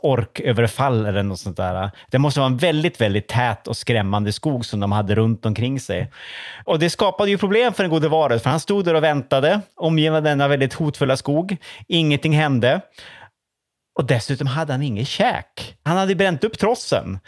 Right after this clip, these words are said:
så han var tvungen att göra någonting. Problemet var ju liksom bara för att liksom ta sig till säkerhet, alltså ta sig till mer då romerskt kontrollerade områden, alltså de fanns ju närmare Ren, så måste han ta sig genom skogen igen.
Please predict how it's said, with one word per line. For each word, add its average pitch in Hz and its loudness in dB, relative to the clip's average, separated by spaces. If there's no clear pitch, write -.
så - -2
han 123 4
var 165 2
tvungen 165 0
att 214 0
göra 202 4
någonting. 98 -4
Problemet 185 2
var 202 4
ju 156 2
liksom 135 0
bara 123 2
för 135 0
att 127 -2
liksom 127 0
ta 214 2
sig 202 0
till 113 0
säkerhet, 113 0
alltså 110 -6
ta 175 0
sig 175 -4
till 139 0
mer 120 2
då 104 0
romerskt 147 2
kontrollerade 117 2
områden, 131 0
alltså 107 -4
de 160 0
fanns 208 -2
ju 92 -2
närmare 113 2
Ren, 107 -4
så - 0
måste 185 0
han 190 -2
ta 101 0
sig 110 -2
genom 95 -2
skogen 95 -6
igen. 147 -2